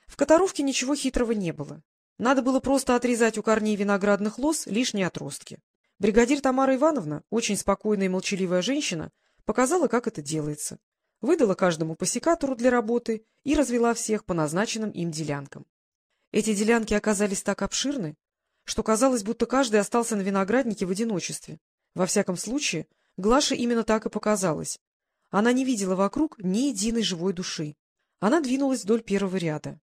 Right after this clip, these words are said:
Работа была, конечно, нехитрая, но, как выяснилось, уже через пятнадцать минут совсем нелёгкая, потому что отрезать корешки надо было либо согнувшись, либо на корточках, либо вообще ползком, и именно в таком положении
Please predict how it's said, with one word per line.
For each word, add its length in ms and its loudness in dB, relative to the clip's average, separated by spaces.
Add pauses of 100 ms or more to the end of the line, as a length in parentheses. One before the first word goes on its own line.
(500)
Работа 320 2
была, 220 4
конечно, 400 0
нехитрая, 580 0 (480)
но, 120 0
как 200 2
выяснилось, 480 2
уже 220 2
через 280 0
пятнадцать 480 -2
минут 380 -4 (260)
совсем 420 0
нелёгкая, 580 -2 (400)
потому 280 2
что 160 2
отрезать 400 4
корешки 540 -2 (240)
надо 240 6
было 180 4
либо 220 0
согнувшись, 720 -2
либо 240 2
на 140 2
корточках, 600 -6 (280)
либо 220 2
вообще 400 4
ползком, 580 -4 (280)
и 120 0
именно 200 2
в 60 -6
таком 300 0
положении 580 0